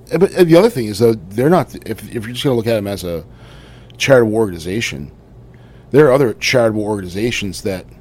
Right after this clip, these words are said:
have huge payrolls. And when you look at the breakdown of how much money goes to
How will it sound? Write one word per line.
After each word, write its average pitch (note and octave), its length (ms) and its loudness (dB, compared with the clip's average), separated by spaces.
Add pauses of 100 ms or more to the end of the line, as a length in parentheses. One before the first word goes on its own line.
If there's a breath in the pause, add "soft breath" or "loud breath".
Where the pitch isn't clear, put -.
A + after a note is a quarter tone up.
(200)
have G2 360 -4
huge C3 420 0
payrolls. G2 560 -2 (540 loud breath)
And C3 100 4
when B2+ 80 4
you C3 60 4
look B2+ 80 2
at A2+ 40 -2
the A2 80 -2
breakdown A#2 460 2
of F#2 80 -8
how A2+ 100 -2
much G#2+ 180 -8
money G#2+ 220 -4
goes G2+ 340 -4
to F#2+ 480 -6